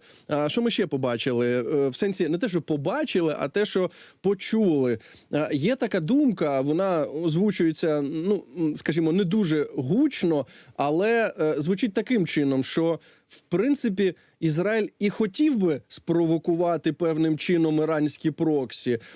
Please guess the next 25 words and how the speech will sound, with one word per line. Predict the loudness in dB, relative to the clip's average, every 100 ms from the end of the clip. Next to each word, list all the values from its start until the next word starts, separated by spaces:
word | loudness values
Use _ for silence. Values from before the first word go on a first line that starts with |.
| -12 -4
е, | -2 0 -2
і, | 0 0 0 -4 -4
е, | -2 0 0
можливо, | 0 0 0 2 2 2 0 -4 -6
саме | -2 0
от, | 0 0 -2 0
е, | 0 2
за | 0
допомогою | -2 -2 0 0 2 0
такого | 0 -4 0 2 2
маневру, | 2 2 2 2 2 2 0 -2 -10 -6
м, | 0 2 2 2 2 2 2 2 2
ну, | 0
отримати | 0 0 0 0 -2
індульгенцію | 0 0 2 2 2 0 0 0 2 4 2
для, | 2 2 2 0 0 -4 -12 -12 -2
е, | 2
можливо, | 2 2 0 2
більш, | 2 2 0 0
е, | 0 -2 -6 -4
жорстких | 0 2 0 -2 -2 -2
дій | 0 0 0 -2
в | -4 -2 0
інших, | 2 2 2 0 -2 -2
е, | -2 0 0